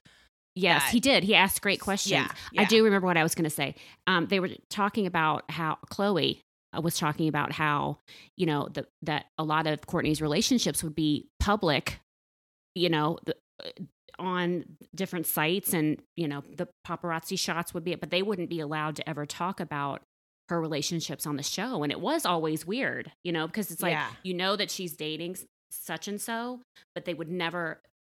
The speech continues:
Speaker 1: address it on the show.
Speaker 2: Yeah, and it seems like
Speaker 1: So
Speaker 2: that
Speaker 1: that's
Speaker 2: one
Speaker 1: what
Speaker 2: dude
Speaker 1: makes
Speaker 2: was
Speaker 1: it
Speaker 2: a real
Speaker 1: so
Speaker 2: asshole and they hated
Speaker 1: Yes.
Speaker 2: him. And that
Speaker 1: Yeah.
Speaker 2: has kind of come, and I didn't, we didn't realize that 'cause we weren't really seeing it. But, like, apparently they all hated that dude.
Speaker 1: Yeah.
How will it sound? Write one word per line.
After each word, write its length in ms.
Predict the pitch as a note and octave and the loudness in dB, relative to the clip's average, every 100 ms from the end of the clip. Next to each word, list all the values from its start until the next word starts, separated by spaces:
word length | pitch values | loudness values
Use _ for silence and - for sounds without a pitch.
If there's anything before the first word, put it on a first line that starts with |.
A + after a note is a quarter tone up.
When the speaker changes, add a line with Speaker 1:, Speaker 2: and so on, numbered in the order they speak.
| _ - | _ -8
Speaker 1:
address 380 | E3 D#3+ D#3 | -4 -4 -4
it 140 | - - | -8 -8
on 160 | D3 | -8
the 80 | C#3+ | -6
show. 440 | D3 E3 D3 E3 - _ | -6 -8 -8 -10 -16 _
Speaker 2:
Yeah, 260 | - G3+ A#3+ | -8 -2 0
and 100 | B3+ | 0
it 120 | G#3+ | 0
seems 220 | - C4 C#4 | 0 0 2
like 100 | F#4+ | 4
Speaker 1:
So 60 | |
Speaker 2:
that 180 | G3+ F3+ | 4 6
Speaker 1:
that's 180 | G3+ G#3 | 6 6
Speaker 2:
one 60 | |
Speaker 1:
what 80 | B3+ | 6
Speaker 2:
dude 180 | B3 G#3+ | 6 6
Speaker 1:
makes 20 | |
Speaker 2:
was 160 | F#3+ F3+ | 4 4
Speaker 1:
it 0 | |
Speaker 2:
a 80 | F3 | 4
real 200 | F3+ G3+ | 6 6
Speaker 1:
so 60 | |
Speaker 2:
asshole 600 | D4 E3 B3 - D#3 C3 - | 6 4 2 0 0 0 -4
and 120 | E3+ | -4
they 80 | D#3 | -4
hated 380 | E3 F#3+ E3 E3+ | 2 4 4 2
Speaker 1:
Yes. 180 | C3 F2+ | 0 -2
Speaker 2:
him. 80 | B2+ - _ _ - | -10 -20 _ _ -6
And 120 | F3+ | 2
that 140 | F3+ | 4
Speaker 1:
Yeah. 40 | A3 | 4
Speaker 2:
has 100 | G#3 | 2
kind 180 | - G3 | -2 -2
of 60 | |
come, 460 | - G3+ E3+ E3 D#3 - | -2 -2 0 0 -4 -6
and 140 | E3 | -4
I 140 | D#3+ F3+ | 0 0
didn't, 260 | G3 F3 | -2 -6
we 120 | E3 F#3 | -6 -4
didn't 160 | E3+ | -2
realize 340 | D#3+ D4 F3+ D3 | 0 0 -2 -4
that 200 | F#2 - | -10 -12
'cause 120 | F3+ | -12
we 80 | E3+ | -10
weren't 220 | E3 E3 | -8 -8
really 180 | - D3+ | -8 -10
seeing 480 | C#3 - G3+ A#3 D#3+ | -10 -10 -6 -6 -8
it. 300 | - - - | -12 -14 -10
But, 160 | F#3 F3 | -6 -4
like, 340 | E3 D#3+ - - - - - | -4 -4 -8 -20 -20 -20 -4
apparently 380 | - G3 A#3 | -2 0 -2
they 160 | C#3+ C3+ | -4 -4
all 160 | C#3 C3+ | -4 -4
hated 380 | C3 D3 E3 C3 | -6 -6 -6 -10
that 220 | - - | -14 -12
dude. 380 | B2 A2 C#3 D#3 - _ _ _ | -12 -12 -14 -18 -20 _ _ _
Speaker 1:
Yeah. 280 | - D#3+ G2+ | 2 4 4